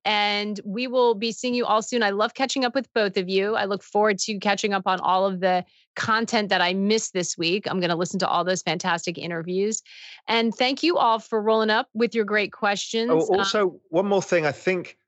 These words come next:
Speaker 2: two things. One is don't forget, I've started a new YouTube channel, Raoul Pal, the Journeyman. So there's new content coming out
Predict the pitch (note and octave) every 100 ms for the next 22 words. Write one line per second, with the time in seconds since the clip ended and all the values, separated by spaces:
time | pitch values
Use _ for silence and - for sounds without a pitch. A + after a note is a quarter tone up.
0 | _ - G3+ - B2+ G#2+ - _ - D3
1 | E3+ F#3+ D#3 B2+ E3 D#3 D3 C#3 C3+ -
2 | D#3 C3 C#3 C3 B2+ A#2+ B2 - A2+ -
3 | G#2+ F#2+ F#2 - _ _ - B2+ C3 B2+
4 | C3 A#2 A2 B2 A#2 A#2 A#2 C#3+ F3 -
5 | _ _ _ _ - B2+ A#2 A#2 A2 B2+
6 | C#3+ C#3+ C3 C3 B2+ B2 B2